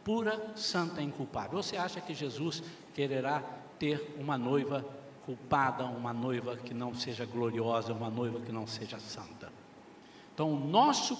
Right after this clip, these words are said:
compromisso com Cristo como noiva de Cristo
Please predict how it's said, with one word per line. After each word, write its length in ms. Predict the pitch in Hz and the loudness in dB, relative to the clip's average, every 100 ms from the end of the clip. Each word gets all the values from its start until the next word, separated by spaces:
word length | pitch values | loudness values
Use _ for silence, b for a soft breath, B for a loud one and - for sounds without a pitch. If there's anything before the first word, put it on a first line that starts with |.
| - | 2
compromisso 840 | 262 311 285 254 190 190 - 160 | 2 2 2 0 2 2 0 -4
com 180 | 190 196 | -4 -4
Cristo 360 | 160 160 165 | -2 -2 -4
como 300 | 165 170 165 | 0 0 0
noiva 440 | 147 156 214 208 185 | 0 2 2 2 -2
de 100 | 170 | -6
Cristo 500 | - 156 135 - | -6 -4 -4 -6